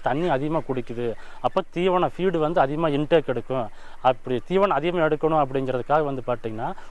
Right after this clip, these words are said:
ஒவ்வொரு பத்து அடிக்கு ஒருக்க இடையில வந்து டர்போ ஃபீடர்லேயும் தீவனம் போட்டு வச்சிருவோம். அப்ப தீவனம் அதிகமா எடுக்கிறப்ப உங்களுக்கு அந்த முப்பத்தஞ்சு நாள்ல வர ரேட்டு முப்பத்தொன்னு, முப்பத்திரெண்டுல வந்துரும். நாங்க அதனால ஒவ்வொரு பேட்சும் வந்து சூப்பர்வைசரே சொன்னாலும், நாங்க வந்து முப்பத்திரெண்டு நாள் வரைக்கும் கம்பல்சரியா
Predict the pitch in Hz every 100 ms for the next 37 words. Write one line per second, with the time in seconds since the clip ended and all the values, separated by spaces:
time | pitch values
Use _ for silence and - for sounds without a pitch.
0 | - 143 190 208 143 - 160 160 156 135
1 | 180 143 160 147 156 180 127 135 160 147
2 | 135 123 156 147 143 139 120 123 120 117
3 | 113 107 110 107 - - - 151 156 175
4 | 196 160 156 165 156 143 127 - 233 190
5 | 160 143 131 170 175 151 151 151 143 135
6 | 123 123 233 180 - 151 143 160 131 135
7 | 127 127 135 117 107 107 - - - 135
8 | 139 131 135 185 143 160 165 151 147 170
9 | 160 170 170 165 160 151 147 170 - 139
10 | 139 135 254 - - - 143 151 147 147
11 | 143 165 151 151 151 135 131 196 - 135
12 | 143 - 131 135